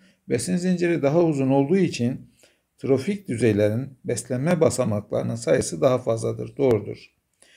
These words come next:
Bütün trofik düzeylerde birey sayısı aynıdır. Böyle bir şey olamaz. Birey sayısı değişkendir. Birey sayısının genelde en yüksek olduğu basamak üretici basamağı, birinci trofik düzeydir.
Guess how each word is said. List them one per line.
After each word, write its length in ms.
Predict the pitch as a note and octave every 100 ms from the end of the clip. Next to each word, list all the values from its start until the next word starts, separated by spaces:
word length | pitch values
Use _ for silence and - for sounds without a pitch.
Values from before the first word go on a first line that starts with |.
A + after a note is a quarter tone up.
| _ _ _
Bütün 340 | D3+ D#3+ A#3 G#3+
trofik 460 | E3+ D3+ D3 C3+
düzeylerde 600 | C3+ B2+ A#2 A2 G#2+ G#2+
birey 300 | C3 D#3+ D#3+
sayısı 460 | C#3 C3+ A#2+ A#2 -
aynıdır. 480 | C3 A#2 A2 C#3+ C3
Böyle 240 | C3+ A#2+
bir 60 | A2+
şey 160 | F#3
olamaz. 640 | F#3+ F#3+ D3 A2+ G#2 - - _ _ _ _ _ _ -
Birey 240 | C#3+ E3+
sayısı 440 | C3+ C3 A#2 A#2 D#3
değişkendir. 840 | D3+ D3+ - E3+ D#3+ A2+ G2 - _ _ -
Birey 200 | C#3+ D#3+
sayısının 500 | E3 E3 D#3 D#3+ D#3
genelde 400 | D#3+ D#3 B2 C#3
en 100 | D3+
yüksek 340 | C#3+ - B2+
olduğu 320 | C3 A2+ A#2 A#2
basamak 520 | A#2+ A#2 A#2 F3 - -
üretici 480 | D3+ D3 C#3+ C3+ C3+
basamağı, 480 | G#2 A2+ G2+ F#2+
birinci 240 | B2+ C#3 C#3+
trofik 400 | B2+ G#2+ G#2+ -
düzeydir. 500 | A2 G#2+ G#2 A#2